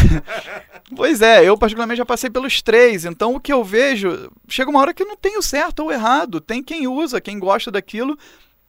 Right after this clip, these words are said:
que mais se apropria ao seu próprio gosto. Eu tenho um amigo, então, que era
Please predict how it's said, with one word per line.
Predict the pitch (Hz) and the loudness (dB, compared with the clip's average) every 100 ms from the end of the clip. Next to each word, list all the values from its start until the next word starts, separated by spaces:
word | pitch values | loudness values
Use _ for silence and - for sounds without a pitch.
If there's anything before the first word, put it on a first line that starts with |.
| _ _ _ _ | _ _ _ _
que | 180 | -4
mais | 170 220 | -2 -2
se | 247 | -4
apropria | - 226 - 202 269 | -2 -4 -2 -4 -4
ao | 240 | -4
seu | 190 | -6
próprio | - 160 156 151 | -2 -2 -2 -6
gosto. | 151 151 135 131 | -4 -4 -4 -10
Eu | |
tenho | - 214 | -8 -8
um | |
amigo, | 202 196 208 | -6 -8 -10
então, | - 202 | -8 -8
que | 220 214 | -6 0
era | 202 196 | 2 2